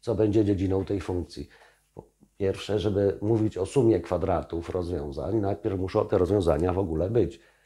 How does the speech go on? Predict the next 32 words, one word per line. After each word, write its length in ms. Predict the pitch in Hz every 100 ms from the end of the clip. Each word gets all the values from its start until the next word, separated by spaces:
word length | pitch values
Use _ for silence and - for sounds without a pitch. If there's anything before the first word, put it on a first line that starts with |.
| _
Czyli 180 | - 101
delta 380 | 92 95 110 113
nie 140 | 127
może 300 | 101 87 101
być 360 | 87 78 101 - _ _
ujemna, 680 | 104 87 69 65 64 87 -
czyli 200 | - 110
delta 380 | 85 82 90 101
musi 300 | 92 80 -
być 260 | 85 101 95
większa 420 | 78 90 - 101
lub 400 | 82 85 - -
równa 480 | 71 69 69 82 80 _ _ _ _ _ _ _
zero. 400 | - 58 50 - _ _ _ _ _ _ _ _ _ _ _ _ - -
Delta 560 | - 90 90 87 98 101
z 80 |
tego 220 | - 101 104
trójmianu, 540 | 101 98 92 117 139
który 260 | 135 - 113
jest 160 | 113
tutaj 220 | 113 110
na 140 | 104 95
lewej 260 | 98 101
stronie 380 | 104 - 92 95
tego 240 | 92 87 92
wyjściowego 800 | 98 - 107 82 71 76 85 - _ -
równania. 440 | 78 76 64 60 - _ _ _ _ _ -
B 140 | 76 101
kwadrat, 600 | - 98 92 78 64 -
czyli 300 | - 87 -
m 220 | 85 71
kwadrat 720 | - - 50 - 73 101 139